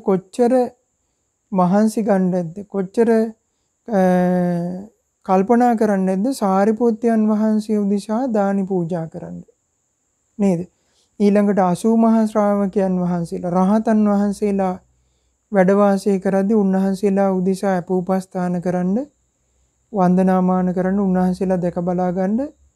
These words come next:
කොච්චර සදහැවතුන් ආසාවෙන්, අ,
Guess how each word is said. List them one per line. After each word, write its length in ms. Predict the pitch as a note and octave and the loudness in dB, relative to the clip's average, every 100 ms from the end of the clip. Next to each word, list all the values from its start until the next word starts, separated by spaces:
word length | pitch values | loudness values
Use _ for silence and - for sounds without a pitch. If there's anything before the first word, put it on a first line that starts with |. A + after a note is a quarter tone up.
| _ _ _ _ _ - | _ _ _ _ _ -2
කොච්චර 380 | F3+ F3 G#3 A3 | -2 0 0 2
සදහැවතුන් 840 | A3 G3 F#3 G3 G3 G3 F#3+ A3 A3 A3 F#3+ | 0 0 0 0 0 -2 0 0 0 -2 -2
ආසාවෙන්, 680 | F3+ F#3 G3+ F#3+ F#3+ G3+ B3 - _ _ _ _ _ _ _ _ | 0 0 0 -2 0 0 -2 -6 _ _ _ _ _ _ _ _
අ, 120 | G#3 | -4